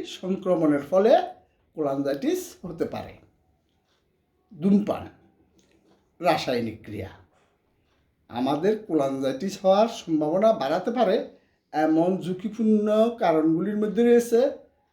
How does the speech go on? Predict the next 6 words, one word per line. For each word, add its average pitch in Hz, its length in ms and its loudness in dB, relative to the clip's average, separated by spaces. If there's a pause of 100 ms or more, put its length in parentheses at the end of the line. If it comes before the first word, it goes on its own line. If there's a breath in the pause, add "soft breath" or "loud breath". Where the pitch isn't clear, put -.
(200)
সেক্স, 180 500 0 (1000)
বয়স 147 580 2 (200)
এবং 233 180 2 (400)
জেনেটিক্স 160 500 0 (120)
কারণ। 123 240 -8 (2500)
কোলাঞ্জাইটিস 147 580 2